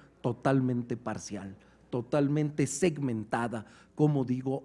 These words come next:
a un aspecto específico. Y esto tiene que ver mucho con la forma en que hemos venido legislando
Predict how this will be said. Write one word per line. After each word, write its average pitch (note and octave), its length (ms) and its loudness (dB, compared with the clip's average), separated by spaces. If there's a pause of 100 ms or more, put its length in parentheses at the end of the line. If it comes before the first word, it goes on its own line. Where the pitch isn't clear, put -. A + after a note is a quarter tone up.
a A2 140 2
un C3 400 2
aspecto A#2+ 520 -6
específico. - 840 -10 (640)
Y C4 100 12
esto D4 240 10
tiene C#4+ 240 6
que C4+ 120 4
ver B3 180 8
mucho A3+ 500 8
con D#3+ 180 4
la D3+ 100 4
forma F#3 360 6
en F3 80 2
que E3+ 120 2
hemos F3 220 0
venido D3+ 340 4
legislando C#3 840 4